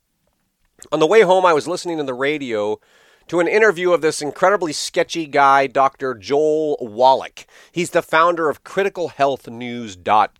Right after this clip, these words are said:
com. And what started out sounding kinda like a shameless pitch to sell some cheap nutritional supplements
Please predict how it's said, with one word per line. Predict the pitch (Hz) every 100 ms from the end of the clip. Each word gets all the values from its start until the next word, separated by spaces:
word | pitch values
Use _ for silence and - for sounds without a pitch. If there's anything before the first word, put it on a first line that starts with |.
| -
com. | - 101 80 76 65 64 _ _ _
And | - 156 160 156 131 _ _ _ _ _ _ _ _ _ - -
what | 170 196
started | - 269 285 220
out | 170 185 190
sounding | - - 170 170 165 147
kinda | 143
like | 139 139
a |
shameless | - - 139 151 117
pitch | - - 165 - - _ _ -
to | 143
sell | - 156
some | 151 135
cheap | 120 - 190 _ _ -
nutritional | 127 - 170 - 131 117
supplements | - 220 - 127 98 87 -